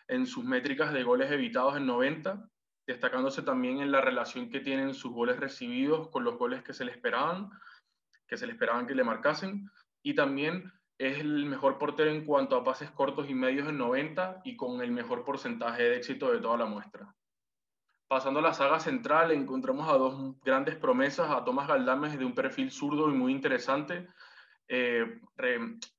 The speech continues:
teniendo, re-, teniendo su rendimiento en un equipo que básicamente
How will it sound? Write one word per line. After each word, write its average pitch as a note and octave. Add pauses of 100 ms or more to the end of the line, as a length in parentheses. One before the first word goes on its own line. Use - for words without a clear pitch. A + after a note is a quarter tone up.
(140)
teniendo, B2+
re-, D3
teniendo B2+
su D3
rendimiento C3
en C3+
un C3+
equipo C3
que B2+
básicamente B2